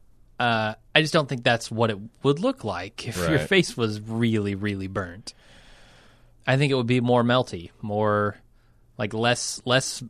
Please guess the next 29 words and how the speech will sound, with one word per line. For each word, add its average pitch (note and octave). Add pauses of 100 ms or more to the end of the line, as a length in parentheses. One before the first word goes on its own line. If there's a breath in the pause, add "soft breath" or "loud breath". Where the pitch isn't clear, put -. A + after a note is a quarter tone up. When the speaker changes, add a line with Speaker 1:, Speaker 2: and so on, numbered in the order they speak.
Speaker 1:
muscle A#2+
tendons G2
that G#2
you're G2
seeing, A#2
muscle A#2+
and G#2+
tendons A2
here G2
that F#2+
Speaker 2:
Yeah. E2+ (640 soft breath)
Speaker 1:
you F#2+
see. F#2+
But G2+ (340)
Speaker 2:
Why G#3
Speaker 1:
I -
Speaker 2:
we're, -
Speaker 1:
don't A2+
know. G#2+
Speaker 2:
why G#3+
we're G3+
on D#3+
the B2
topic A#2+
of F2+
Two-Face F#2+
and F2
Rachel, E2 (160)
Speaker 1:
Yeah. A2